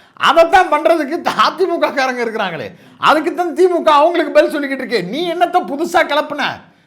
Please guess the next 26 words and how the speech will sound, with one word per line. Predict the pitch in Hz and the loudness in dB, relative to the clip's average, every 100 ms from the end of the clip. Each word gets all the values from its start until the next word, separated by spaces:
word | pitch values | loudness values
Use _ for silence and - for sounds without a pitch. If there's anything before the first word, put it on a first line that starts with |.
| _ | _
நீ | 160 233 339 339 | -6 -2 -2 0
என்னத்த | 381 392 311 | 0 -2 -2
புதுசா | 311 339 349 - | -4 0 2 2
கேள்வி | 294 330 294 | 0 0 -2
கேட்ட? | 247 175 131 - - | -4 -2 -4 -6 -12
அல்லது | - 220 311 330 | -4 0 2 2
நான் | 220 190 247 330 | 0 -2 2 2
வந்தா | 320 349 349 | 2 4 4
என்ன | 302 320 | 4 0
செய்ய | 285 277 294 | -2 0 0
போறேன்? | 262 208 123 107 | 2 -2 -4 -8
திருச்சிக்கு | 240 294 208 262 | -8 -6 -8 -6
நான் | 285 | -6
இப்ப | 196 165 | -4 -6
வந்திருக்கேன். | 165 170 135 - _ _ - | -6 -8 -8 -12 _ _ -6
திருச்சியில | 302 320 320 277 | -4 -2 0 0
நீங்க | 247 208 | 0 -2
போறீங்கன்னா | 175 170 233 202 135 104 104 123 127 - _ - | -4 0 0 0 -6 -8 -8 -8 -12 -18 _ -4
ஒரு | 170 170 | -2 -2
கட்சியினுடைய | 165 208 262 180 170 135 | -4 -4 -6 -6 -6 -6
தலைவர், | 139 151 120 98 - - _ _ _ _ | -6 -6 -8 -12 -20 -20 _ _ _ _
அந்த | - 170 | -8 -6
திருச்சியில | 170 - 294 - 226 277 | -6 -6 -8 -8 -6 -4
எத்தனை | 196 196 240 190 156 139 123 113 107 | -4 -4 -6 -6 -6 -8 -10 -12 -4
தொகுதி | 190 262 269 | -2 0 0
இருக்குங்கிறத | 202 156 170 151 143 269 | -2 -4 -6 -6 -4 -2